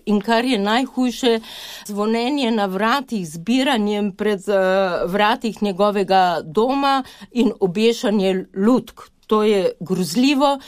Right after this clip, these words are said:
pa bi rekla, da so nekako vodilni mediji to, em, kar nekako podpirali in tudi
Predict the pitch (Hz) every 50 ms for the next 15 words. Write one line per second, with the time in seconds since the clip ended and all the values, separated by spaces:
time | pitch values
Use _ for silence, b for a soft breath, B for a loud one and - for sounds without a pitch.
0 | B B B B B _ - 240 240 214 240 247 226 226 220 220 233 226 - 262
1 | 269 247 247 240 226 - - 196 190 220 220 214 220 - - 226 208 202 190 190
2 | 180 - - - 185 185 185 175 - - 214 202 214 247 247 - - 277 254 240
3 | 254 247 B B B B B B 165 151 175 180 160 180 262 330 320 302 294 294
4 | 285 262 233 240 262 226 202 233 233 233 226 247 240 220 - 240 233 220 208 196
5 | 170 - - 120 160 190 190 190 185 185 175 175 175 175 170 - - 262 269 277
6 | 285 277 254 220 226 226 214 196 202 208 208 - 285 233 226 240 226 B B B
7 | B B B - 190 - - 196 190 - - - 202 247 302 285 285 262 269 277
8 | 262 294 302 302 277 269 240 - 78 80 - - 226 240 226 226 220 233 233 240
9 | 202 262 240 214 214 190 170 196 -